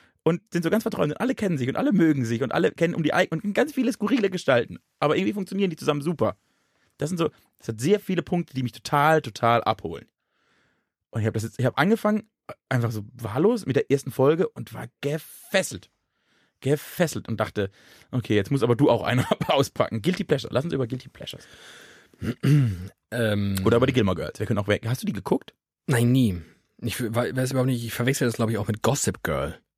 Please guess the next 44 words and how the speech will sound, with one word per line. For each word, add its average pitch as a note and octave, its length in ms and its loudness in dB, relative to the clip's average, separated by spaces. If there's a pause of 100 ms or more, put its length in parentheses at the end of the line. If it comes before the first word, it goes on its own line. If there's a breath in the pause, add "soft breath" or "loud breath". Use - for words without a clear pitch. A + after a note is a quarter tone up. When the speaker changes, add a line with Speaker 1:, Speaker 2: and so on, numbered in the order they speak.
(140)
Speaker 1:
Nee, A2+ 80 -6
Gilmore D3 260 0
Girls D3 160 2
ist A#2+ 80 -6
Mutter-Tochter. D#3+ 640 0 (760)
Das G#2+ 120 -12
ist - 80 -10
aus A#2+ 140 0 (160)
Anfang D3 220 -2
der B2 100 2
zweitausender G#2+ 420 0
Speaker 2:
Ah, F#2+ 40 0
Speaker 1:
ist G2+ 80 -2
die - 60 -8
Speaker 2:
okay. G2 180 -10
Speaker 1:
Serie A2 200 0
gestartet. F#2+ 320 -4
Lorelei D#3 480 4
und C3 100 -4
Rory. A#2+ 400 0
Speaker 2:
Ja. G#2 300 -4
Speaker 1:
Und A#2 140 -4
Lorelei B2+ 400 2
kommt D#3 100 -6
aus A#2+ 80 -2
einem B2+ 80 -2
reichen A#2+ 240 0
Elternhaus, E3 480 0 (680 soft breath)
ist - 80 -4
aber D3 100 6
mit C3 120 4
sechzehn D3+ 360 0
schwanger D3+ 280 2
geworden. G#2 440 2
Speaker 2:
Klar. G2+ 320 -10 (120)
Speaker 1:
Abgehauen, D#3+ 640 2
weil B2+ 220 4 (100)
die B2 160 -6
Familie, C#3 400 0
für G2 160 -4
die C3+ 80 0
Speaker 2:
Hm. - 60 0
Speaker 1:
war A2 60 4
das A#2+ 120 0